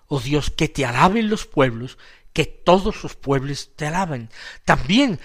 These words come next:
los de la región de Tiro y de Sidón, también este alma que está sufriendo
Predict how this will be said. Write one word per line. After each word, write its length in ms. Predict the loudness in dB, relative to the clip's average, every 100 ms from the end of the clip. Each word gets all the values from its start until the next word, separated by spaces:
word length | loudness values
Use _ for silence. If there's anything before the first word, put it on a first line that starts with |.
| -16 -14
los 240 | -10 -8
de 120 | -2
la 160 | 4 6
región 480 | 4 2 0 0 2
de 120 | -2
Tiro 420 | -2 -2 0 -2
y 60 | -2
de 140 | 0
Sidón, 460 | 0 0 0 -2 -2 -10 -20 -12
también 560 | -10 -10 -8 -6 -6 -6 -14 _ _
este 480 | -14 -14 -10 -10 -12 -14
alma 520 | -2 0 0 -4 -8 -14 _ _ _ _ _ _ _
que 100 | -10
está 240 | -4 0 0
sufriendo 720 | -2 -4 -2 -2 -2 -8